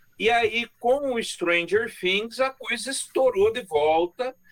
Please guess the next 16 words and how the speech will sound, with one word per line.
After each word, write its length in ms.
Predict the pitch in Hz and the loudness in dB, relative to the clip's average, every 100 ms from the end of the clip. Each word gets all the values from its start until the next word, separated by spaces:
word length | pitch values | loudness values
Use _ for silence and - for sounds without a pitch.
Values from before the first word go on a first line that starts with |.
| - _ _ | -20 _ _
a 100 | - | -4
ponto 500 | 175 - 180 185 208 | -4 0 2 2 -2
de 120 | 214 - | -8 -2
que 140 | 220 | 2
hoje 380 | 185 175 190 202 | 4 4 2 0
é 60 | |
difícil 800 | 190 - 269 - 202 220 233 269 | -2 -2 -6 -6 -4 -2 -2 -4
um 120 | 233 202 | -4 -2
seriado 840 | - 185 165 156 151 160 214 233 - | 0 2 4 4 2 -2 -6 -18 -12
que 80 | |
não 200 | 185 180 175 | -6 -4 -2
tenha 340 | 180 190 202 | 0 0 -2
um 120 | 180 | -6
sintetizador 720 | 175 160 - - 139 123 147 | -8 -10 -10 -4 -2 0 0
na 80 | 139 | 0
música 400 | 127 120 - - | -6 -8 -6 -8